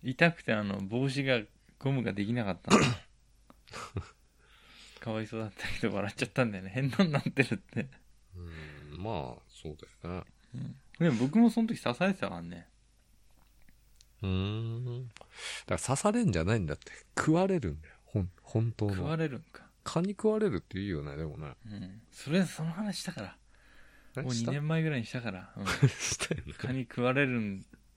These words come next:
Speaker 1: と、
Speaker 2: ブユ、
Speaker 1: 刺すんだよ。
Speaker 2: ブユは本当に食われるんだよね。
Speaker 1: 食われんだ。
Speaker 2: うん。
Speaker 1: あー。あのさ、全然あれだけどさ、夏さ、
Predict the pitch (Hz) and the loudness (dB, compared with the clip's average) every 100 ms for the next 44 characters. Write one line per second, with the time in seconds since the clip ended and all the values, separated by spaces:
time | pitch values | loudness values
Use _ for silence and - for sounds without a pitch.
0 | - - _ _ _ - - - - - | -20 -20 _ _ _ -20 -20 -16 -16 -16
1 | - - - - - 143 107 233 208 113 | -18 -10 -8 -8 -10 -10 -2 0 0 0
2 | 208 233 196 101 - 151 175 175 160 151 | 0 2 4 2 2 -2 0 -2 -2 -4
3 | - 143 135 120 73 67 73 76 - _ | -2 0 0 -2 -4 -10 -18 -20 -20 _
4 | _ - 143 143 123 95 92 - _ _ | _ -10 -6 -4 -4 -6 -10 -18 _ _
5 | _ _ _ - 95 76 - - - - | _ _ _ -14 -10 -10 -10 -16 -18 -20
6 | - - _ _ _ _ _ _ - - | -20 -20 _ _ _ _ _ _ -20 -20
7 | - - - _ 113 117 110 120 107 101 | -20 -20 -20 _ -6 -6 -4 0 0 -2
8 | 110 113 131 127 123 123 123 117 98 - | -10 -6 -4 -4 -4 -2 -4 -4 -8 -10
9 | 98 95 95 - - - 135 104 92 | -10 -8 -10 -12 -12 -4 -2 -2 -6